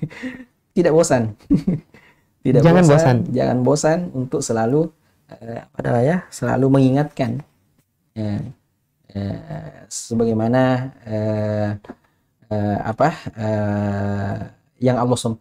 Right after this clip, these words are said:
Speaker 1: sampaikan, yang Allah Subhanahu wa Ta'ala sampaikan kepada nabinya, eh, "Ma alaika illal balag." Eh, kewajibanmu itu hanya menyampaikan. Adapun diterimanya atau tidak itu, itu, eh, tentunya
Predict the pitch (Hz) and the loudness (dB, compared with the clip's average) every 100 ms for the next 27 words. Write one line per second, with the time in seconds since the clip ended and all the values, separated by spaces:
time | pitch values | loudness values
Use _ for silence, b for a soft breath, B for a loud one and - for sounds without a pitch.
0 | - - 117 143 151 143 110 127 _ _ | -8 -4 -2 0 2 2 -2 -8 _ _
1 | _ _ - 113 113 107 117 117 117 120 | _ _ -10 -4 -2 -2 -2 -2 -2 -4
2 | 113 113 113 113 131 123 120 117 117 110 | -4 -4 -6 -4 -4 -4 -4 -4 -2 -2
3 | 104 127 208 _ _ _ _ _ 110 104 | -4 -4 -6 _ _ _ _ _ -8 -8
4 | 113 127 - _ _ _ 110 113 107 110 | -8 -14 -18 _ _ _ -4 -2 -2 -2
5 | 113 127 120 110 123 208 - _ _ _ | -2 0 0 0 0 -2 -4 _ _ _
6 | _ - 127 147 _ - 123 123 120 117 | _ -8 -6 -6 _ 0 2 4 4 2
7 | 120 156 127 - 180 135 127 160 180 - | 0 -2 -4 -4 -4 -4 -2 -4 -6 -8
8 | 123 117 113 156 160 123 117 _ _ _ | -4 -4 -2 -2 0 -2 -6 _ _ _
9 | _ _ - 117 113 - 180 190 151 151 | _ _ -4 -2 -2 0 0 2 2 2
10 | 151 143 143 151 139 131 131 123 135 120 | 2 0 0 0 -2 -2 -2 0 2 2
11 | 120 113 202 262 - _ _ _ - 123 | -2 -4 -2 -2 -6 _ _ _ -4 -4
12 | 123 202 208 202 196 _ - 131 185 175 | 0 2 2 0 -4 _ -12 -6 -2 -2
13 | 170 180 170 190 208 226 226 208 | -2 -2 -2 -2 -2 -2 -4 -8